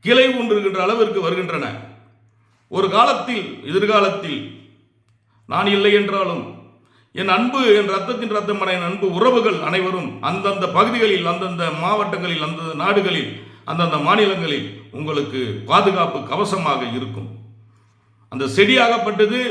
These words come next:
பிற்காலத்தில் அது கிளை விட்டு, பூ பூற்று, கனியாகி, காயாகி, கனியாகி உங்களுக்கு பலன் தருகின்ற அளவிற்கு இருக்கும்.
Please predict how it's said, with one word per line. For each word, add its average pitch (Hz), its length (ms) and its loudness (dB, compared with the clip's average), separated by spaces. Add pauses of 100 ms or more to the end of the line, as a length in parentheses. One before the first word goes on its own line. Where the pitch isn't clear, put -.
(880)
பிற்காலத்தில் 240 760 0 (1900)
அது 214 240 2
கிளை 240 240 6
விட்டு, 247 360 -4 (1400)
பூ 240 160 -2
பூற்று, 247 480 -2 (1600)
கனியாகி, 233 680 4 (260)
காயாகி, 226 600 2 (100)
கனியாகி 220 580 0
உங்களுக்கு 196 300 -6
பலன் 262 380 0
தருகின்ற 196 380 -2
அளவிற்கு 190 520 -4
இருக்கும். 151 400 -4